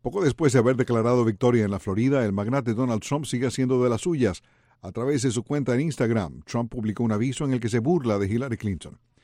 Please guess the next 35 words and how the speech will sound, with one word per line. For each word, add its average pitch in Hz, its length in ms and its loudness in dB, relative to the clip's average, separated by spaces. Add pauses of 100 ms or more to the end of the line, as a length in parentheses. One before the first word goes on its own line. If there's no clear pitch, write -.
(300)
La 95 80 -14
precandidata 110 640 0
demócrata, 113 560 2
quien 95 200 -4
cada 104 180 0
vez 101 180 0
está 107 160 -2
más 98 160 -2
cerca 107 340 0
de 101 120 0
convertirse 98 680 -4 (380)
en 107 80 0
su 104 180 -2
rival 113 320 0
en 92 80 -2
las 80 100 -8
próximas 90 380 -6
elecciones 90 420 -8
presidenciales 87 600 -8
de 92 60 -6
noviembre, 107 420 0 (200)
siempre 123 600 -2
y 107 40 0
cuando 98 280 0
Trump 110 200 -4
sea 92 200 -8
nominado 82 360 -8
por 95 140 -10
su 113 100 -10
partido, 127 400 0 (360)
aparece 160 520 2 (100)
ladrando 139 520 2
como 139 160 -2
un 156 80 -2
perro. 170 320 -2